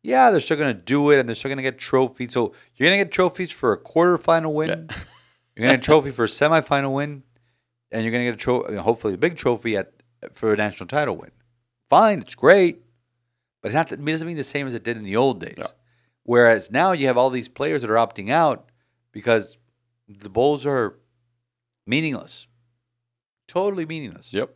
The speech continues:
Speaker 1: Compared to college football playoff, now that it's going to twelve games, and that all happens starting in twenty twenty-four. Won't
Speaker 2: Yeah,
Speaker 1: be
Speaker 2: not,
Speaker 1: next year.
Speaker 2: not next year.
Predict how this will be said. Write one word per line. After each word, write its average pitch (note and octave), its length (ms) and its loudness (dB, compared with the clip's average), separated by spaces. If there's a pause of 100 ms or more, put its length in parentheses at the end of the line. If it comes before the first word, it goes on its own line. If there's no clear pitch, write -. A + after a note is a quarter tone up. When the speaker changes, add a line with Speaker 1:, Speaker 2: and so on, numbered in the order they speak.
(200)
Speaker 1:
Compared G#2+ 380 -4
to G#2+ 220 -4 (400)
college G#2+ 240 2
football G2 240 -6
playoff, A#2+ 260 -2
now A2+ 220 2
that A#2+ 100 0
it's - 100 -14
going A2 200 -6
to F2+ 60 -10
twelve G#2 260 -4
games, B2+ 260 -4 (400)
and G#2 100 -6
that A2 80 2
all A2 80 2
happens A#2 380 -4 (640)
starting A2 420 -2
in G2 120 -10
twenty G#2 400 -10
twenty-four. F2+ 540 -6
Won't G#2 160 -4
Speaker 2:
Yeah, - 40 -12
Speaker 1:
be B2 100 -6
Speaker 2:
not, A#2 100 -8
Speaker 1:
next G#2+ 260 -8
year. F#2+ 100 -6
Speaker 2:
not - 60 -14
next - 220 -8
year. - 160 -14